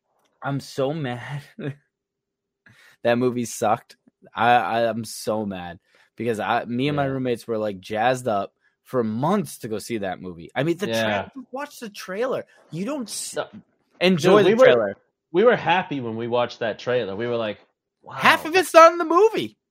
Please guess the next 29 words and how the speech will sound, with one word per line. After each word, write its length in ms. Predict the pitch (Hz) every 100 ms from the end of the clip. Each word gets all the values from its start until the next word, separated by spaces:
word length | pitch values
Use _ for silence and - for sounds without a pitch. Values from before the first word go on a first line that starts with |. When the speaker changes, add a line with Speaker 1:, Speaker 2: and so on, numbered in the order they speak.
| _
Speaker 2:
Yeah. 580 | 143 180 233 262 190 131 -
<laughs> 160 | - -
Speaker 1:
Him 260 | 214 247
jumping 340 | 180 208 226 240
on 100 | 233
the 80 | 196
wall 340 | 147 175 226
in 100 | 175
purple 540 | 143 143 165 220 247 185
was 320 | 170 190 180
so 640 | - - 180 156 196 202
dope, 400 | 170 170 202 175
and 200 | - 143
I 100 | 147
think 220 | 151 180 180
you 120 | 190
only 200 | 190 190
get 220 | 156 165
that 320 | 196 190 -
once. 760 | - 165 80 104 131 85 - - _ _ _
Him 180 | - 185
Speaker 2:
Yep. 80 | 208
Speaker 1:
figuring 440 | 208 196 208 190
out 200 | 165 170
he 100 | 160
could 260 | 151 151 113
fly 480 | - 107 98 117 165
was 260 | 156 117
the 260 | 113 117 110